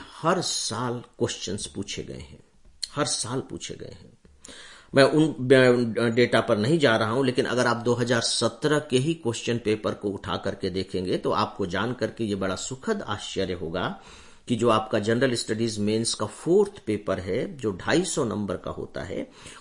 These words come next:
उसमें पचास number के questions सिर्फ नैतिकता पर हैं। ढाई सौ में से पचास percentage आप निकाल लीजिए कि कितना, twenty percent question सिर्फ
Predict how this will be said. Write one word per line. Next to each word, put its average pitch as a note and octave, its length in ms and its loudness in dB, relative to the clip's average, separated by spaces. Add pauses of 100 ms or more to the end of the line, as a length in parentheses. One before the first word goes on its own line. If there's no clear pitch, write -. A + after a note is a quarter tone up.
उसमें D3 420 2
पचास F3 680 0
number B2 340 2
के - 180 -6
questions B2+ 680 -4 (420)
सिर्फ - 480 2
नैतिकता G#2+ 640 -4
पर F#2 220 -10
हैं। F2+ 260 -10
ढाई E3 400 4
सौ C#3 640 2
में B2 440 2
से - 580 0
पचास A#2 640 0 (720)
percentage B2+ 520 2
आप A#2+ 120 0
निकाल A#2 320 -2
लीजिए B2 260 -2
कि G#2+ 120 -10
कितना, A2+ 260 -4
twenty F#3 460 2
percent A#2 420 -6
question B2 280 -2
सिर्फ F3 240 0